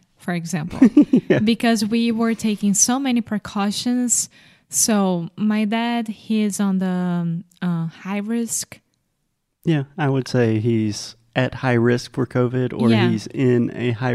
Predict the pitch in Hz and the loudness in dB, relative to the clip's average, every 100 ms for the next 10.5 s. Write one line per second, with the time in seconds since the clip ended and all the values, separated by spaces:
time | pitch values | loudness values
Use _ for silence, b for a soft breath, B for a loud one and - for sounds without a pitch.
0 | 113 117 - - 113 117 123 139 - 220 | 0 -2 -4 -4 -4 -2 -2 -2 -6 -4
1 | 233 190 175 - - 240 240 240 240 233 | -4 -4 -6 -8 -6 -2 -2 -2 -4 -2
2 | 233 220 - _ _ _ - 190 170 156 | -4 -4 -8 _ _ _ -6 -4 -4 -6
3 | - - 226 226 226 220 214 214 214 208 | -12 -6 -2 0 0 0 0 0 2 2
4 | 214 208 202 196 196 180 202 190 185 185 | 0 0 0 0 -2 -2 -2 -2 -2 -4
5 | 180 190 185 180 190 175 180 - 180 170 | -6 -2 -2 -2 -4 -4 -6 -6 -6 -6
6 | 165 - - 226 214 - - 190 190 185 | -8 -8 -6 -4 -6 -8 -6 -4 -4 -4
7 | 190 208 190 185 190 180 175 185 180 175 | -4 -2 -2 -2 -2 -2 0 -2 -2 -4
8 | 180 160 220 214 - 214 214 214 208 B | -6 -4 -4 -4 -6 -4 -2 -2 -4 B
9 | B B B - - 208 196 190 185 180 | B B B -4 0 2 2 2 2 -2
10 | - 196 214 196 | -2 -2 0 -2